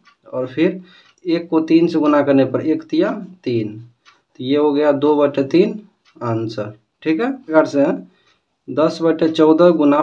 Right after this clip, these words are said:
पन्द्रह बटे बारह गुना इक्कीस बटे पाँच। सबसे पहले कोना कोनी देखेंगे कट रहा है या नहीं कट रहा है। तो यहाँ देखिए पाँच एकम पाँच, पाँच तिया पन्द्रह कट गया। फिर यहाँ पर देखिए सात दूना चौदह, सात तिया इक्कीस, फिर ये कट जाएगा,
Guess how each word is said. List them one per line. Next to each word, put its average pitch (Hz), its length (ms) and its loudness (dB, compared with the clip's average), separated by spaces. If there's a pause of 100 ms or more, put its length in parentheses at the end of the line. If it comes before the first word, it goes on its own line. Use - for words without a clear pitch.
पन्द्रह 160 380 4
बटे 156 280 4
बारह 139 380 4
गुना 143 300 0
इक्कीस 147 340 -4
बटे 143 300 0
पाँच। 117 300 -2
सबसे 151 240 -8
पहले 170 240 2
कोना 165 260 4
कोनी 170 200 4
देखेंगे 156 340 2
कट 156 220 0
रहा 151 120 4
है 147 100 2
या 139 80 6
नहीं 139 140 6
कट 131 200 0
रहा 139 100 4
है। - 60 0
तो 139 100 -4
यहाँ 285 160 2
देखिए 185 320 0 (400)
पाँच 147 220 -2
एकम 151 280 2
पाँच, 165 400 0 (280)
पाँच 143 280 -6
तिया 190 280 -2 (160)
पन्द्रह 139 300 2
कट 147 180 -4
गया। 165 340 4
फिर 143 200 0
यहाँ 147 180 4
पर 151 120 2
देखिए 170 380 0 (420)
सात 147 220 0
दूना 160 280 4 (200)
चौदह, 160 580 2
सात - 380 -2
तिया 180 220 4 (400)
इक्कीस, 135 560 -4 (200)
फिर 147 140 -6
ये 160 160 2
कट 156 200 2
जाएगा, 156 320 2